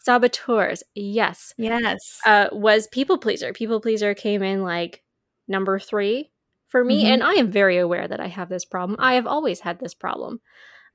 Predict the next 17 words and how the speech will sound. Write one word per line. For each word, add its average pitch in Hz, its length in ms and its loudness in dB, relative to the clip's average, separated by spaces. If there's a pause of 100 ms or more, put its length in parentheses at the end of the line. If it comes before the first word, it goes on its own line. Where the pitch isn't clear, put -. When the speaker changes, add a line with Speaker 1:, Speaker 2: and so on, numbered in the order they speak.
Speaker 2:
Yeah. 175 340 0
Speaker 1:
Um, 170 300 -8
it's 190 260 -6
just - 280 -6
how 185 480 0 (100)
us - 540 -6 (680)
girls 190 480 -2
are 180 500 -2
raised 185 280 -6
to 202 60 -8
be. - 220 -8
I 180 120 -8
think 180 260 -8
a 185 40 -6
<laughs> - 20 -6
majority 208 580 -4
of 220 160 -6